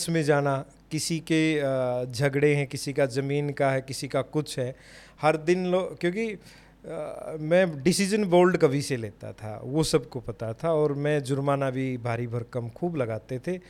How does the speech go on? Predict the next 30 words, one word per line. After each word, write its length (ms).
और 300
एक 260
रेपो 340
क्रिएट 440
हो 100
गई 200
उसकी 320
वजह 260
से। 260
मैं 120
कोरे, 280
उस 260
समय 200
कोरे 300
कागज़ 360
पे 120
साइन 260
करवाता 480
था, 140
जो 160
दोनों 300
पार्टीज 520
होती 260
थी, 140
और 180
फिर 100
मैं 120
फैसला 400
लिखता 380
था। 180